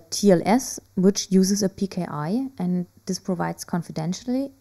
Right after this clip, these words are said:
integrity, and authenticity, all of the C I A across a connection. So the main question is how to see if I'm connected to another website when I'm going with my web browser, for example, to, um, Facebook.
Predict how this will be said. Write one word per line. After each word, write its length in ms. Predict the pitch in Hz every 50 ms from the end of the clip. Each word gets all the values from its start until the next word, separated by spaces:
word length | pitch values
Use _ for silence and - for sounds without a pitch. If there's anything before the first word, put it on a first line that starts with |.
| _ _
integrity, 580 | - 180 165 - 180 175 - 185 165 - 175 -
and 220 | 160 156 160 - -
authenticity, 920 | 160 165 - - 262 233 - 175 156 - 165 156 - - 175 196 240 262 - _ _ _ - - - - _ _ _ _ _ _ _ _ _ _ -
all 240 | 185 196 226 233 226
of 120 | 196 -
the 80 | 202 180
C 220 | - - 202 180
I 120 | 165 165 - -
A 240 | 156 160 190 214 -
across 420 | - 185 185 - - 165 165 -
a 60 | 180
connection. 760 | - - - 160 151 156 - - - - - - 151 151 160 - _ _ _ - - _ - - - - _ -
So 240 | - 185 185 180
the 120 | 175 - 202
main 240 | 208 220 240 269 311
question 460 | - - 220 202 190 - - 185 170 175
is 240 | 170 170 - - - _ _ _ - _ _ _ _ _
how 200 | - 202 214 233
to 120 | 240 240 214
see 440 | - - 240 262 254 233 - - - _ _ -
if 140 | 202 196 -
I'm 180 | 190 180 185 175
connected 680 | - - 185 175 165 165 202 - - - 330 330 _ -
to 140 | - 208 185
another 320 | 170 170 165 165 160 160
website 640 | 151 160 165 - - - - - 233 269 302 - - - 175
when 140 | 175 165 160
I'm 120 | 156 156
going 300 | 143 151 147 147 147 147
with 100 | 143 139
my 120 | 139 139 139
web 200 | 165 208 220 -
browser, 280 | 226 214 214 202 220
for 180 | 208 - 165 151
example, 440 | 147 147 - 160 151 147 147 160 143
to, 340 | - 143 143 143 139 - - - -
um, 240 | 147 143 139 139 139
Facebook. 460 | - - 185 196 - - - 294 -